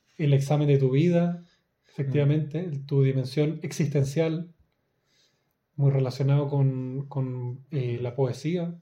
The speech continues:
Speaker 2: Esto que dices también conecta con otra idea que me ha venido de Newman, precisamente, que es que la perso-, quien cree es la persona entera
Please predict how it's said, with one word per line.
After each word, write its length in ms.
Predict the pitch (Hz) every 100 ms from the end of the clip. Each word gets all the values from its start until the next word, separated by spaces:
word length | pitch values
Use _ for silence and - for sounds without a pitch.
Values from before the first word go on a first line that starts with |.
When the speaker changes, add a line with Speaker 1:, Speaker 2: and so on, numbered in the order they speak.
| _ _ _ _ -
Speaker 2:
Esto 600 | 117 - 127 127 123 - _ _ _
que 120 | - 117
dices 600 | 120 127 131 - - - - - - 127
también 260 | - 104 107
conecta 400 | 113 110 110 110
con 140 | 107
otra 200 | 104 101
idea 240 | 101 101 101
que 80 | 98
me 80 |
ha 40 | 98
venido 500 | 196 196 104 101 - _ _ _ _ _
de 160 | 123 110
Newman, 520 | 110 127 113 92 90
precisamente, 640 | 110 107 113 110 113 110
que 100 | 110
es 140 | 117 -
que 400 | 120 107 - - _ _ _ _ _ _ _ - _ _ _ _ _ _ _ _ _ _ _ -
la 200 | 120 110
perso-, 520 | 107 - 135 - - -
quien 260 | - 117 117
cree 300 | 131 147 156
es 120 | 143
la 160 | 135 113
persona 580 | 104 - 101 90 - - _ _
entera 540 | - 113 113 101 90